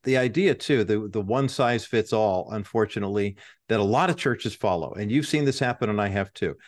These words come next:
One size fits all for evangelism. One size fits all for men's, women's ministry, whatever it is. "What are the big guys doing? I'm gonna make this work in my congregation." Uh, that's really not, not the most effective way to go.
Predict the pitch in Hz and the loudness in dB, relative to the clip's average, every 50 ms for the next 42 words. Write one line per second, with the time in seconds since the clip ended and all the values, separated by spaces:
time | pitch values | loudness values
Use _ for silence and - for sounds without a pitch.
0 | - _ _ _ - 98 139 185 202 - - 160 156 143 - - 139 131 131 131 | -20 _ _ _ -2 2 2 2 4 4 4 2 2 2 2 0 0 2 2 2
1 | 120 123 127 - - 120 110 107 113 123 120 160 190 196 151 - 101 90 85 - | 2 2 0 0 0 2 2 2 2 0 0 2 2 0 0 -2 -2 -4 -4 -6
2 | - - - _ - 135 170 175 175 - 139 139 131 - - 123 - - 123 113 | -8 -16 -8 _ 0 2 2 2 2 2 2 2 2 2 0 -2 0 2 0 2
3 | 120 117 - 113 101 110 131 147 135 113 127 127 127 127 127 120 113 - - - | 0 0 0 -2 0 0 0 -2 0 0 0 0 2 0 -2 -2 -4 -6 -6 -4
4 | 117 120 117 110 - 123 113 104 107 107 104 95 98 101 98 113 107 92 87 - | -4 -2 -2 -2 0 0 2 4 4 4 2 2 2 0 2 2 2 0 0 -4
5 | - - - - - - - 123 170 208 196 180 139 165 180 147 127 151 131 127 | -10 -20 -20 -20 -8 -2 2 4 4 4 4 4 4 2 2 2 2 2 2 2
6 | 127 110 87 92 120 127 127 123 120 120 - 117 131 131 127 120 117 120 123 123 | 2 0 0 0 0 0 2 0 -2 -4 -4 -4 -2 -2 0 0 0 0 0 0
7 | - 113 - - 120 110 107 - 104 101 107 135 147 147 - 110 95 87 92 85 | -2 -6 -4 -2 -2 -2 0 0 0 0 2 0 0 0 -2 -4 -4 -4 -6 -6
8 | - 87 87 85 - - 92 90 - - - - - - - - - - - - | -4 -4 -6 -6 -6 -8 -10 -10 -10 -16 -20 -20 -20 -20 -16 -8 -6 -6 -4 -2
9 | 113 143 143 - - 120 147 185 214 180 131 127 131 131 127 - - - 117 117 | 0 -2 0 0 0 2 4 6 4 4 4 4 2 2 0 -2 -2 0 2 2
10 | 123 131 - - 110 110 117 110 - 110 - - 151 175 175 - 123 95 95 107 | 2 2 2 2 2 2 2 2 2 0 -2 0 -2 -2 0 0 -2 0 2 2
11 | 104 104 98 95 87 123 123 120 95 82 - | 2 4 2 0 0 2 2 2 2 0 -2